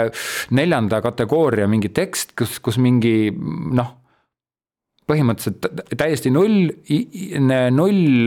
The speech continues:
ähm, kasu minule, aga ometigi tuleb ta seal suhteliselt arvestatavate tulemuste keskel välja ja see tuleb tänu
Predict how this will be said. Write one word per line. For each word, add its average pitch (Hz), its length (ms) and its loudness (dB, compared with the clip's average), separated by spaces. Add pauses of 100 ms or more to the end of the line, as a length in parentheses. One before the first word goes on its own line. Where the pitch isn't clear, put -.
ähm, 110 320 0 (480)
kasu 180 320 0
minule, 196 400 2 (720)
aga 123 160 0
ometigi 131 480 0
tuleb 139 240 0
ta - 160 -4
seal 113 160 0
suhteliselt 110 880 -4 (240)
arvestatavate 107 880 -2
tulemuste 113 480 -2
keskel 117 320 -4
välja 113 400 0 (480)
ja 107 80 0
see 123 160 -2
tuleb 123 240 0 (160)
tänu 127 240 0